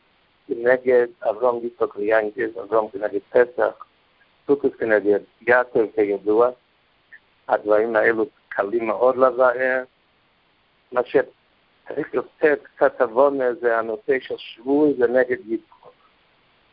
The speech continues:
שבועס נגד יצחק, מה בדיוק הביאור של שבועס נגד יצחק? אז יצחק הוא המסמל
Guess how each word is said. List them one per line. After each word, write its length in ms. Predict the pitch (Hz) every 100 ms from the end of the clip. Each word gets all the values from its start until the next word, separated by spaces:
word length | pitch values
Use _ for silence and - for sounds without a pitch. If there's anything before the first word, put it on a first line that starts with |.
| _ _ _ _ _ -
שבועס 340 | - 143 135 131
נגד 380 | 117 117 117 113
יצחק, 540 | 139 - - 160 -
מה 140 | 127
בדיוק 480 | 131 131 123 127 -
הביאור 580 | 117 117 117 139 139 127
של 180 | 117 113
שבועס 360 | - 127 120 120
נגד 280 | 117 107
יצחק? 380 | 104 98 _ - - _ _ _ _ _ _ _ _ _ _ _ _ -
אז 100 | 127
יצחק 420 | 139 156 - - -
הוא 140 | 147
המסמל 680 | 135 127 - - 117 120